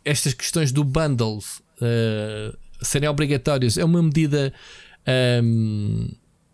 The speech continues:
para evitar o, os cambalás, para evitar que, eh, os scalpers comprem e, e revendam as consolas.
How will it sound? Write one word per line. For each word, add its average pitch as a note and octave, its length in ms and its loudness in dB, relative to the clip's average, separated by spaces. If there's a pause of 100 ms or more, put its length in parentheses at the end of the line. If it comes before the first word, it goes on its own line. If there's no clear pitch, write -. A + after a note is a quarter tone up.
(260)
para D3 120 2
evitar C#3+ 440 4
o, C#3 280 -2
os C3 140 2
cambalás, B2+ 540 2
para - 140 -2
evitar A#2+ 400 0
que, A2 560 0
eh, G#2 500 -4
os A2+ 120 0
scalpers A#2 560 -2
comprem A2 580 2
e, G#2+ 320 2
e - 20 -2
revendam G#2+ 380 0
as G#2 80 -2
consolas. A#2+ 640 -4